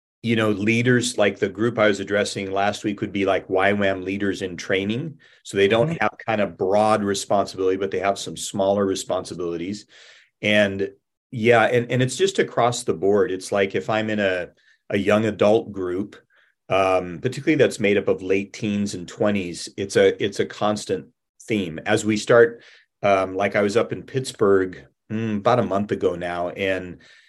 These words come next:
Speaker 1: I spent about two and a half hours with a group of twenties and thirties, about probably forty of them. And,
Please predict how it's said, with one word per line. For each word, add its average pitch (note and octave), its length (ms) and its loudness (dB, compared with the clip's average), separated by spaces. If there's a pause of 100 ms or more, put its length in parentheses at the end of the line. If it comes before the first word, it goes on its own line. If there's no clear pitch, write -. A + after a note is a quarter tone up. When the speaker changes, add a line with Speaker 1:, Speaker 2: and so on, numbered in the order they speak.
(280)
Speaker 1:
I G2 360 2
spent G#2+ 320 0
about F#2+ 240 0
two A#2+ 140 -2
and G#2+ 80 0
a G2+ 40 2
half G2 200 -2
hours G2 340 2
with F#2+ 140 -4
a - 20 -6
group F#2 240 -10
of F#2+ 100 -6
twenties G2 440 -6
and F2+ 120 -10
thirties, F2 360 -4
about A2 340 -4
probably C3 320 -6
forty F#2+ 520 -2
of D2+ 120 -6
them. D#2 340 -6 (140)
And, F#2 560 -6